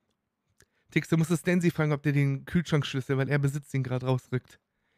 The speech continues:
Eichenstein, Denmark, Alpino, Veluro, guten Abend. Necromorphos, guten Abend.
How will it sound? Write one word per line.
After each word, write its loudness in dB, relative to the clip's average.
Eichenstein, 4
Denmark, 8
Alpino, 6
Veluro, 6
guten 0
Abend. 2
Necromorphos, 6
guten 0
Abend. 0